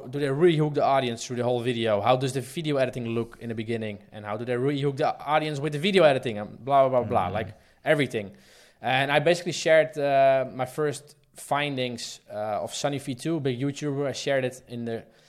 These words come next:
Speaker 1: in the masterclass two weeks ago. And, yeah, if you're in the community, you can just join and ask your questions.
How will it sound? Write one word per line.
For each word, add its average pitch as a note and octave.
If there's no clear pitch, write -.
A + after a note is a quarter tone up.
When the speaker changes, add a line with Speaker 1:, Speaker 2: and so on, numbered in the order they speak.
Speaker 1:
in C#3
the C#3+
masterclass D3+
two D#3
weeks E3+
ago. D#3
And, A#2+
yeah, B2+
if A#2
you're C#3+
in C#3
the C3
community, C#3
you C3
can B2+
just B2
join E3
and B2
ask D3
your C#3
questions. C#3